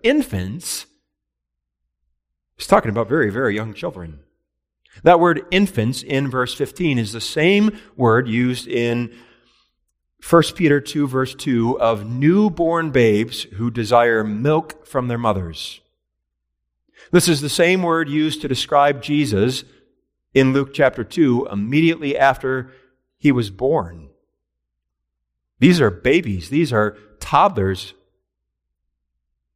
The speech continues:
that are in view here. And that's further evidenced by the fact that these parents had to carry their children to Jesus Christ. They were holding them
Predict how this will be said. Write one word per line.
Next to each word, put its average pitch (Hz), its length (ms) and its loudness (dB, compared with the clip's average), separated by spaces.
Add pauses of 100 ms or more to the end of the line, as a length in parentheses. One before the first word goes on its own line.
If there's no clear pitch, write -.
(140)
that 120 160 6
are 117 80 6
in 117 100 0
view 151 200 -4
here. 82 360 -12 (1400)
And 131 120 4
that's 156 100 2
further 190 320 2
evidenced 180 380 -2
by 131 100 0
the 120 60 -4
fact 135 320 -4
that 123 220 0 (400)
these 156 240 2
parents 196 400 0
had 147 320 -4
to 120 320 -2 (160)
carry 104 800 -4 (1400)
their 139 140 6
children 120 440 0
to 117 120 -16
Jesus 123 440 -4
Christ. - 280 0
They 139 80 -2
were 147 140 0
holding 185 360 -2
them 131 220 -2